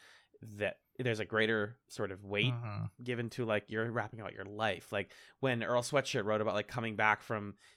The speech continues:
Speaker 1: you know, his family situation, it's like, "Oh my God, that's his best album." When Kendrick did, you know, that was it
Speaker 2: Yeah.
Speaker 1: Mister Stepper? Was that last, that latest one? Or even, even to
Speaker 2: Uh,
Speaker 1: all of his
Speaker 2: Mister
Speaker 1: albums,
Speaker 2: Morale and the
Speaker 1: honestly.
Speaker 2: Big Steppers, yeah.
Speaker 1: Mis-, yeah, but all of his albums are like, "How personal can I get?" And
Speaker 2: Uh-huh.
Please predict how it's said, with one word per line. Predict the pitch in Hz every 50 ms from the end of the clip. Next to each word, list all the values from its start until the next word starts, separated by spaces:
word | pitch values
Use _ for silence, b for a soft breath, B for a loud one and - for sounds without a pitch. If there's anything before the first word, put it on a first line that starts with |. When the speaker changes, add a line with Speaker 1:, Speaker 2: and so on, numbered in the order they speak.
| b _
Speaker 1:
you | -
know, | 110 104 98
his | 98 107 113 -
family | - - 127 120 127 117
situation, | - - - - 87 101 101 92 - 107
it's | 95 -
like, | 120 113
"Oh | 123
my | 123 123
God, | 123 117
that's | 107 113 -
his | - 101 95
best | - 120 104 - -
album." | 104 107 117 117 101 92 92
When | 104 120 127 127
Kendrick | 120 - 143 139 123 127 117 -
did, | 131 113
you | 107 110
know, | 110 104 101 - b b b b b -
that | - 117 95 - -
was | 127 120
it | 120
Speaker 2:
Yeah. | 104 92
Speaker 1:
Mister | 113 101 - 113
Stepper? | - - 123 113 - - 127 131 135 123
Was | 123 110 -
that | 120 110 65
last, | - 110 113 123
that | 117 104 95
latest | 110 113 113 117 -
one? | - 127 127 127 139 139 - _
Or | 147 180 202 202
even, | 185 175 180 170 160
even | 156 170 175 151
to | - 127
Speaker 2:
Uh, | 117 113 113
Speaker 1:
all | 135 175 226 269
of | 185
his | 139 127
Speaker 2:
Mister | - 123
Speaker 1:
albums, | 101 110 110 107
Speaker 2:
Morale | 104
and | 104 104 113 127
the | 123
Speaker 1:
honestly. | 98 98 104
Speaker 2:
Big | 101 -
Steppers, | - - - 98 - - 104 101 - - - - _
yeah. | - 104 92 92 101 -
Speaker 1:
Mis-, | - 120 117 - -
yeah, | 135 151 143 127 98 90
but | 110 143
all | 131 160 190 220
of | 220 -
his | 170 139
albums | 127 107 104 104 110 107
are | 117 110
like, | 104 101 104 101 -
"How | - 135 131
personal | 127 - 135 117 - - 117 101
can | 98 - 107 98
I | 95 95
get?" | 92 - 101 95 92 90 - _ _ B B B B B B B _
And | - 131 123 120 117 113 110 110 98
Speaker 2:
Uh-huh. | - 117 117 110 98